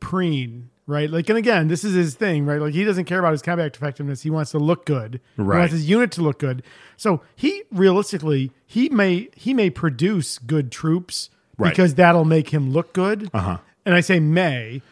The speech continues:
Speaker 1: There's no guarantee that he does.
Speaker 2: Well, yeah, we never see hi-, well, we can't
Speaker 1: Well,
Speaker 2: kinda
Speaker 1: he's not
Speaker 2: see
Speaker 1: a
Speaker 2: his
Speaker 1: ca-
Speaker 2: troops in or, in, in action.
Speaker 1: And they're ineffective.
Speaker 2: <laughs> One hundred percent.
Speaker 1: One hundred percent.
Speaker 2: I mean, they, Reisman's troop one hundred percent cheats,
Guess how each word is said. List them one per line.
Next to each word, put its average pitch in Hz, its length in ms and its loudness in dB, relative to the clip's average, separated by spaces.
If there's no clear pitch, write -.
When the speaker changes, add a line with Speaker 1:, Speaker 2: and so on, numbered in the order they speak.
Speaker 1:
There's 160 200 4
no 190 160 4
guarantee 165 420 0
that 139 120 2
he 135 100 -2
does. 143 500 -2
Speaker 2:
Well, 147 100 4
yeah, 127 80 6
we 120 160 4
never 170 180 4
see 147 220 2
hi-, 151 160 2
well, 147 260 4
we 147 160 -4
can't 143 420 -2
Speaker 1:
Well, 190 120 10
Speaker 2:
kinda 196 80 12
Speaker 1:
he's 202 100 4
not 233 120 8
Speaker 2:
see - 20 6
Speaker 1:
a - 20 6
Speaker 2:
his 160 80 0
Speaker 1:
ca- 220 60 0
Speaker 2:
troops 101 260 -2
in 90 140 -2
or, 82 160 -6
in, 95 340 -4
in 101 140 -4
action. 78 340 -8
Speaker 1:
And 165 160 2
they're 156 160 4
ineffective. 151 680 -2
Speaker 2:
<laughs> 104 260 -6
One 101 260 0
hundred 87 200 -4
percent. 113 320 -4
Speaker 1:
One 165 140 2
hundred 156 120 0
percent. 143 340 -4
Speaker 2:
I 269 140 -2
mean, 185 400 2
they, 110 300 2
Reisman's 156 640 4
troop 117 360 4
one 151 300 2
hundred 120 220 0
percent 101 300 -2
cheats, - 480 -2